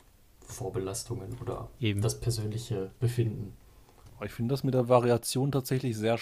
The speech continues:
Speaker 3: spannend. Also ich hab oftmals auch das Gefühl, wenn ich verschiedene Achterbahnen fahre, die verschiedene Beschleunigungswerte angegeben haben offiziell,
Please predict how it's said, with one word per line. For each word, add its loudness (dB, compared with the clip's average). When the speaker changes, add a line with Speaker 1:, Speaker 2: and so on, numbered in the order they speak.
Speaker 3:
spannend. 0
Also 0
ich -6
hab -4
oftmals -4
auch -4
das -4
Gefühl, -2
wenn 0
ich -2
verschiedene -2
Achterbahnen -2
fahre, -2
die -2
verschiedene 0
Beschleunigungswerte 4
angegeben 2
haben -2
offiziell, -4